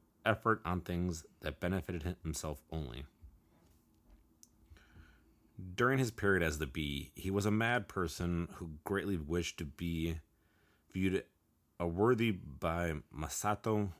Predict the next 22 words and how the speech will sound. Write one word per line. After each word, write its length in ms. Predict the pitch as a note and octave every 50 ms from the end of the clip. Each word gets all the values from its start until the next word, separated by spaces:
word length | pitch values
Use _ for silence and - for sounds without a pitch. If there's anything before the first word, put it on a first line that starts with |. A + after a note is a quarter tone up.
| _ - A#1
Mishima 680 | C#2 C#2 - - - - G2+ F#2+ E2+ E2+ F2 F2 E2+ E2 - _ _ _ _ _ _ _ _ _ -
and 100 | D2+ D2+
did 160 | E2 D2+ - - _ _ _ _ _ _ _ _ _ _ _ _ _ -
every 240 | G2 A2+ A2+ A#2+
way 180 | A2 G2+ G#2 G2
to 100 | F2 F2+
be 200 | D2+ E2+ F2 E2+
the 100 | D2+ D2
Bee, 500 | C#2+ - - F2 E2+ D#2 D2 D2 D2 C#2+ - _ _ _ _ _ _ _ _ _ _ _ _ _ _ _ _ _ _ _ _ _ _ _ _ _ _ _ _ _ _ _ _ _ _ _ _ _ _ _ _ _ _ _ _ _ _ _ _ _ _ _ _ -
as 160 | E2 F2 F2
he 80 | F2+ E2+
deemed 400 | D#2 D#2 G2+ A2 A#2+ B2 B2 A2
that 100 | A2 F#2
the 60 | F#2
Bee 460 | E2 D2 - - A#2+ C3 C3 A#2+ A#2 G#2
is 160 | F#2 D#2+ D2+
the 80 | F2
best 420 | D2+ - F2 F2+ F2 E2 D#2 - -
to 80 | -
be 260 | C#2+ C#2 - F2 E2+ E2+
with 300 | E2 F#2 F#2 E2 - -
him. 240 | D2 C#2 D2 C#2+